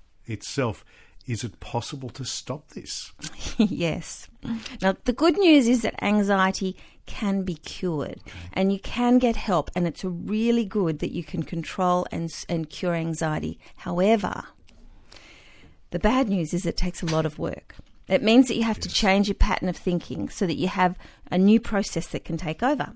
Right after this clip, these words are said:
Speaker 2: Um, and that's called cognitive behaviour therapy. And there's a number of ways that this therapy can be done. But for those of us who use a positive or solution-focused approach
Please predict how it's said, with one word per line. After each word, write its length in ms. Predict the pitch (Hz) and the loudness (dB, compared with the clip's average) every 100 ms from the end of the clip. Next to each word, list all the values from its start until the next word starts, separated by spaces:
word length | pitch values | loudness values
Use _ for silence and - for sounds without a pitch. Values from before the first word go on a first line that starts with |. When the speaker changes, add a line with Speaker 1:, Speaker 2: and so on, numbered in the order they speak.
| - - - - - - - - _ - - | -20 -20 -20 -20 -20 -20 -20 -20 _ -16 -4
Speaker 2:
Um, 200 | 185 196 - | 2 2 4
and 140 | 226 | 4
that's 200 | 262 - | 4 0
called 360 | - 302 254 - | -4 0 0 -2
cognitive 540 | - 196 202 190 180 | 0 0 2 -2 -4
behaviour 380 | 175 185 180 160 | -8 -4 -4 -4
therapy. 500 | - 165 175 - - | -4 -4 -4 -6 0
And 160 | 170 | 2
there's 140 | 180 190 | 2 2
a 40 | |
number 300 | 196 226 269 | 4 6 6
of 140 | 277 214 | 6 4
ways 260 | 202 190 | 4 4
that 140 | 185 - | 2 -2
this 160 | 185 | -6
therapy 340 | - 170 170 165 | -2 -2 0 -2
can 180 | - 160 | -4 -6
be 100 | 156 | -2
done. 320 | 196 180 - - - - | 0 0 0 -8 -12 -4
But 140 | 202 | -4
for 140 | - 214 | 0 4
those 260 | 254 302 | 6 6
of 100 | 311 | 4
us 180 | 233 - | 2 2
who 120 | - | -2
use 360 | 196 180 185 180 | -2 0 -2 -4
a 20 | |
positive 560 | - 208 208 202 190 175 | -2 0 0 0 0 -2
or 60 | 170 | -4
solution-focused 1000 | - 175 202 262 277 - 190 - - - | -4 -2 0 2 -2 -2 -8 -8 -8 -8
approach 540 | - - 123 - | -6 -6 -6 -8